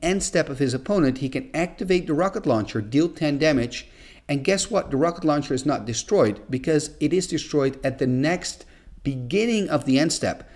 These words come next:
And the beginning of the end step has already been, so he can take his turn again, he can deal another ten damage,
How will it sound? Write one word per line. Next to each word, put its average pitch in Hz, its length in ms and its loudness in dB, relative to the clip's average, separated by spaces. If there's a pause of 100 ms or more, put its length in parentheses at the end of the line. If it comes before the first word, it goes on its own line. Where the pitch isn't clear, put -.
(280)
And 135 120 0
the 135 40 0
beginning 175 380 2
of 175 80 -2
the 147 120 4
end 156 120 0
step 147 160 -4
has 135 120 -2
already 127 300 2
been, 120 320 2
so 123 160 -2
he 156 100 2
can 180 160 -6
take 196 200 2
his - 160 -4
turn 233 240 -8
again, 135 220 -2
he 151 120 -4
can 170 140 -4
deal 175 260 2
another 180 480 2
ten 160 240 0
damage, 127 360 0